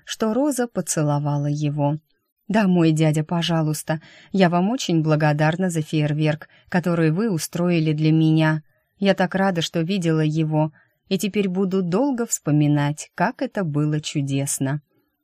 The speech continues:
Девочка произнесла это очень решительно, но дядя Мэг заметил, какой задумчивый взгляд она бросила при этом на остров, который теперь был так близко,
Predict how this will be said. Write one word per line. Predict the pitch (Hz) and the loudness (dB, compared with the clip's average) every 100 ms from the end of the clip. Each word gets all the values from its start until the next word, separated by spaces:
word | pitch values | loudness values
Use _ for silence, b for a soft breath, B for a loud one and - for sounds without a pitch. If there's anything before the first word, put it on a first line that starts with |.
| _ | _
Девочка | 180 285 277 - - | -2 -2 -2 -4 -4
произнесла | 156 160 160 160 185 - 233 226 | -2 2 2 2 -2 -4 -4 -4
это | 208 214 | -4 -6
очень | 226 214 - 220 | -6 -6 -4 -4
решительно, | 220 - - 180 156 147 147 151 B B B | -4 -6 -4 -4 -2 0 0 -2 B B B
но | 269 | 2
дядя | 311 359 262 226 | 4 2 0 0
Мэг | 214 208 | 0 -2
заметил, | 180 185 196 240 - 151 151 b b - | 0 0 0 -2 -2 -2 -4 b b -12
какой | 208 262 | -4 0
задумчивый | 247 254 269 269 285 277 | 0 2 0 0 -2 -4
взгляд | 262 247 254 170 139 | -4 -2 -2 0 0
она | 147 143 | 0 0
бросила | 151 196 - 180 143 | 0 -2 -2 -2 -2
при | 147 143 | 0 0
этом | 147 160 165 165 - | 0 0 -2 -2 -2
на | 180 185 175 | -4 -2 -2
остров, | 120 - - 131 - - _ _ _ _ _ _ _ | -2 -6 -6 -6 -8 -16 _ _ _ _ _ _ _
который | - 202 - 226 269 151 | -2 -2 0 0 2 0
теперь | 151 160 151 202 196 | 0 -4 -2 -2 -2
был | 151 180 185 | 0 0 0
так | - 151 147 | -2 -2 -2
близко, | 147 156 226 - - 156 | 0 0 -2 -4 -4 -4